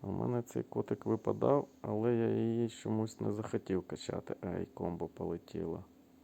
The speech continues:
Все, зараз доб'є.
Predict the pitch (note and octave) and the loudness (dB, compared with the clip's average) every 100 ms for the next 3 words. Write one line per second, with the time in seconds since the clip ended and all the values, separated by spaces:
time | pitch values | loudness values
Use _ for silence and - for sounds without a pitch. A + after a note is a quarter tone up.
0 | - - - - - - - - - - | -20 -20 -20 -20 -20 -20 -20 -20 -20 -20
1 | - - - G2+ F#2+ F2+ G2 G#2 G#2 - | -20 -20 -4 2 4 4 2 2 0 -4
2 | - G2 F#2+ G2 F#2+ F2+ | -10 0 2 2 2 2